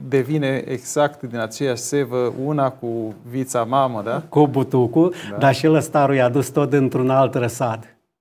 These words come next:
Speaker 1: Aha.
Speaker 2: E de origine cerească. Că zice, „Orice răsad care nu este sădit de tatăl meu, într-o zi va fi smuls și aruncat.” Nu contează ce etichetă ai, nu contează cât ai. Smuls și aruncat, fără doar și poate. Dar ăla care e de origine cerească, ăla rămâne.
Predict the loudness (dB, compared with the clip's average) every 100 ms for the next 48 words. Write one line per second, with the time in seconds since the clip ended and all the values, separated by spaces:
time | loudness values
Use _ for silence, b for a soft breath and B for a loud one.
0 | _ -14 -10 -10 -6 2 2 4 4 4
1 | 4 2 2 0 2 0 -2 -10 -12 B
2 | B -2 0 4 6 6 6 4 4 4
3 | 2 2 2 2 6 4 4 0 0 0
4 | 0 0 0 0 0 2 4 4 2 0
5 | 2 4 4 4 2 2 2 2 2 2
6 | 2 0 0 -2 -2 -2 -2 -2 -2 -2
7 | -2 -4 -4 -4 -4 -4 -4 -4 -2 -4
8 | -2 -2 -4 -6 -6 -6 -6 -6 -6 -6
9 | -6 B B -12 0 4 4 2 0 2
10 | 2 2 -2 -4 -4 -2 -2 -2 -4 -4
11 | -4 -4 -10 B B 4 8 8 8 6
12 | 4 4 6 6 6 2 2 2 2 0
13 | 0 2 0 -6 -4 0 2 2 0 -2
14 | -4